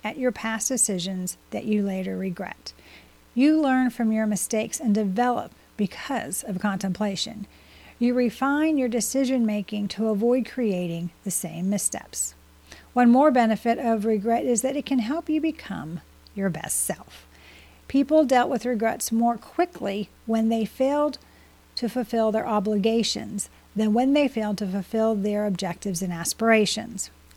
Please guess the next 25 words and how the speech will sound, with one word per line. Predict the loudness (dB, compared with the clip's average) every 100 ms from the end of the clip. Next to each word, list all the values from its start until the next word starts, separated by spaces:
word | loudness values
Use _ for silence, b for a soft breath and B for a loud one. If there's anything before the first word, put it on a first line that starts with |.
| -2
As | 0
a | 2
result, | 2 2 2 -2 -2
regret | -2 0 2 2 0
about | 0 2 2 -2 B B
their | 0
ideal | 2 2 2 0
selves | 0 2 2 2
remained. | 2 4 6 4 2 -4 -8 -14 B B B B
People | -2 2 4
were | 4
more | 4 4
inclined | 2 0 0 2 2
to | 0
lament | 0 2 2 0 -2
about | -2 0 -2 -4 -10 b b -2
not | -2 2
living | 2 4 2
up | 0
to | -2 -2
their | -2
full | -2 0 2
potential | 0 -2 -4 -4 -6 -8 -12 -18 -20 -20 -6
and | 0 2
being | 2 0 -4 -8